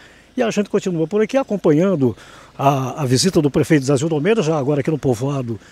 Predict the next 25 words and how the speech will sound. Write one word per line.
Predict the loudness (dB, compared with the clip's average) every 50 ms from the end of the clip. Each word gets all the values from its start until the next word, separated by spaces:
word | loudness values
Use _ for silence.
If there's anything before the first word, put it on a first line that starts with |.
| -20 -20 -14 -6
de | -4 -4 -4
Curva | -4 _ 2 6 6 6 6 4 2 2 2
Grande. | 0 0 0 2 2 2 2 2 0 -4 -10 _ _ _ _ _ _ -10
A | -8 -8
escola | -8 -6 -4 -4 -2 -2 -2
já | -4 -2
começou | 0 0 2 2 2 2 2 2 2
a | 2
receber | 2 0 0 0 2 4 6 4
aqui, | 4 4 2 0 2 2 0 -4 _ _ -18 -12
a | -8 -6
ser | -4 0 0
emassada, | 2 2 2 2 0 0 0 2 4 4 4 2 2
né? | 0 0
O | 0
portão | 0 -2 -4 -4 -2 0 0 2 0 0 -4 -10 -20 -20 -20 -20 -20 -8
foi | 2 6 6 6
tirado, | 6 4 0 0 0 0 -4 -4
já | -4 -6 -8
chegou | -6 -6 -6 -4 -4
aqui | -6 -4 -4 -4 -4 -4 -6 -10 -20 -20 -20 _ _ 0
um | 0 0
portão | 0 -2 _ 0 0 0 0 -2 -4 -2 0 0 2
novo, | 2 2 4 4 4 4 2 0 -2 -6 -6 -8 _ -20 -14 -10
né? | -8 -6 -4 -6 -6